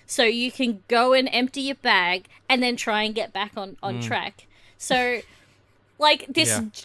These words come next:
Speaker 1: this tiny, teeny little quality of life update that they've given us, which I'm sure some people whinge and bitch about, has actually just increased enjoyment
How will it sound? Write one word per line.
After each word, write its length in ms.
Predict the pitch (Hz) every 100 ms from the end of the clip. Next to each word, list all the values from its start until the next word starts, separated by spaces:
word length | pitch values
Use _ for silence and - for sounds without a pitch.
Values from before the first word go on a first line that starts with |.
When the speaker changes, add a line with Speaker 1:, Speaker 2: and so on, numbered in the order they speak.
| -
Speaker 1:
this 220 | 294 -
tiny, 680 | - - 330 339 381 415 392
teeny 680 | - - 381 392 403 392
little 440 | 339 330 339 330 294
quality 500 | - 294 294 320 311
of 140 | 285
life 560 | 262 262 254 285 - - _ _ _ 262
update 580 | 262 233 254 220 220 -
that 160 | - - -
they've 240 | 226 208
given 320 | 240 214 226
us, 260 | 180 185 -
which 140 | 240
I'm 100 | 233
sure 240 | - 254 254
some 180 | 233
people 400 | 233 240 240 220
whinge 300 | 214 214 220
and 220 | 220 190 185
bitch 200 | 208 -
about, 460 | 196 170 175 214 - - - - - - - - -
has 320 | 269 262 - -
actually 600 | 240 262 - 311 285 269
just 360 | - 226 - -
increased 720 | 254 240 233 - 226 226 - -
enjoyment 840 | 208 196 196 190 185 160 - -